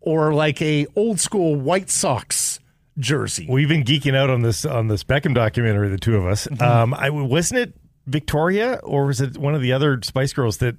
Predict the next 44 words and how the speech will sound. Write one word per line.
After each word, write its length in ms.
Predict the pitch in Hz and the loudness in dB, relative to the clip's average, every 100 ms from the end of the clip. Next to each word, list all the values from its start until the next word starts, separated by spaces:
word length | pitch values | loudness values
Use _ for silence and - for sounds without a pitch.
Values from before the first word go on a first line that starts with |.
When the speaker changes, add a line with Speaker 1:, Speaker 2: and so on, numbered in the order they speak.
| - | -6
Speaker 2:
uh, 200 | 123 113 110 | -2 0 0
wore 320 | 101 120 143 | 0 2 2
a 60 | 113 | 2
vintage 480 | 101 143 151 135 | 0 0 0 0
Ru-, 220 | 98 87 127 | -2 -2 -2
uh, 360 | - 113 110 | -4 -4 -2
Saskatchewan 720 | 101 - 135 131 139 147 123 | -2 -4 -2 0 -2 0 -2
Rough 280 | 101 120 - | 0 0 0
Riders 280 | 147 131 120 | -2 0 -2
T-shirt? 380 | - 120 - 139 | 0 0 0 0
Speaker 1:
Yeah. 160 | 196 147 - | 0 -2 -4
Speaker 2:
And 220 | 151 151 | -2 0
things 240 | - 180 143 | 0 0 -2
exploded. 960 | - - - 175 170 185 190 135 90 | -4 -6 -4 -2 2 2 4 2 0
Like, 260 | 113 127 - 151 | 0 0 0 -4
they, 160 | 185 190 | -2 0
they 160 | 160 | 0
were 100 | 175 | 0
getting 240 | 156 185 170 | 2 0 0
calls 580 | - 170 185 170 156 123 | 0 0 2 2 0 0
left, 220 | 165 139 | 0 0
right, 160 | 170 | -2
and 100 | 151 | 0
center 320 | 127 175 160 135 | -2 0 0 0
from, 200 | 143 143 | 0 0
Speaker 1:
Mm-hmm. 120 | 131 - | -2 -4
Speaker 2:
from 160 | - 160 | -4 0
everywhere 480 | 160 175 165 123 117 | 2 2 2 2 0
because 520 | 120 120 123 101 - - - _ - | 0 0 0 0 -6 -16 -20 _ -8
one 160 | 123 139 | -2 0
of 80 | |
the 60 | 120 | 0
Spice 380 | - - 139 135 | -2 -2 -2 0
Girls 280 | 131 117 104 | -2 -2 -4
was 100 | 98 | -4
wearing 240 | 113 110 | -2 0
a 60 | 104 | -2
Riders 640 | 92 110 131 117 92 - | 0 0 0 -2 -4 -6
shirt. 160 | - 131 | -2 2
Speaker 1:
Right. 280 | 139 127 - - _ _ _ | 2 2 -2 -16 _ _ _
Speaker 2:
So 320 | 120 135 151 | -4 -2 -2
this 140 | 151 | -2
stuff 160 | - 147 | -2 -2
happens. 400 | 110 110 - - | 0 -2 -4 -14